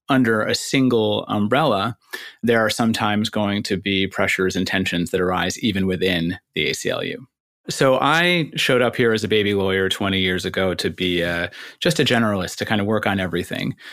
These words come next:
And then just a few weeks later were the nine eleven attacks.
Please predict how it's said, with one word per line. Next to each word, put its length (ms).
And 220
then 540
just 500
a 80
few 160
weeks 240
later 320
were 100
the 80
nine 180
eleven 240
attacks. 560